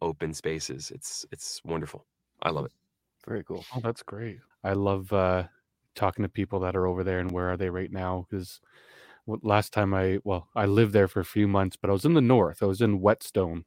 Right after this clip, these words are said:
Speaker 3: which is just around, uh, Finchley. So you probably know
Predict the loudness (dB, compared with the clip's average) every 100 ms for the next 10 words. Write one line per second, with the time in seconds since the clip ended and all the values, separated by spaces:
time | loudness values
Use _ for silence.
0 | _ -6 -6 -4 -4 -2 0 0 0 0
1 | 0 -2 0 -2 -2 -10 -14 -16 _ -20
2 | -20 -20 -6 -6 4 4 6